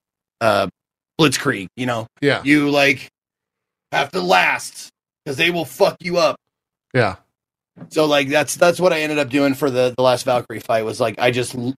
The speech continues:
Speaker 1: t-, front-loaded everything on D, and that was, that was it, and I was able to outlast and, and barely scrape through. Like, I told J P this before the show, like, it was, I wish I had recorded it because it was, like,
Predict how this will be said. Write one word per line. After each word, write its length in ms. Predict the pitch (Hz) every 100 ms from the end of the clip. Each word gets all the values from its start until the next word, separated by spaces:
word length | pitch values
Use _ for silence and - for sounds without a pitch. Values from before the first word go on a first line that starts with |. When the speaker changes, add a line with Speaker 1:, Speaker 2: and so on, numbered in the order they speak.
| _
Speaker 1:
t-, 240 | - 156 123
front-loaded 500 | - 151 139 139 139
everything 600 | 143 143 139 127 147 120
on 160 | 113 113
D, 240 | 113 104 - _ _ _ -
and 280 | 123 117
that 220 | 113 120 117
was, 220 | 123 113 -
that 180 | 120 135
was 180 | 139
it, 200 | 147 160 -
and 140 | 123
I 140 | 117 117
was 120 | 117
able 220 | 120 120
to 100 | 123
outlast 540 | 117 117 117 120 123 127
and, 200 | 107 104 -
and 240 | 113 113 -
barely 440 | 151 170 170 151
scrape 360 | 131 - 139 127
through. 220 | 151 135
Like, 240 | 123 120 101 _ _ _ _
I 120 | 131
told 220 | 131 185 147
J 160 | 156
P 180 | 139 160
this 180 | 143 135
before 240 | 127 147
the 80 | 127
show, 260 | - 135 127
like, 220 | 120 113 - _ _ _ _ _ _ -
it 120 | 147
was, 480 | 147 151 135 123 - -
I 100 | 147 143
wish 360 | 143 151 -
I 160 | - 131
had 200 | 120 117 107
recorded 400 | 117 143 131 117
it 180 | 107 92
because 300 | 117 123 113
it 140 | 131
was, 200 | 131 107
like, 260 | 123 113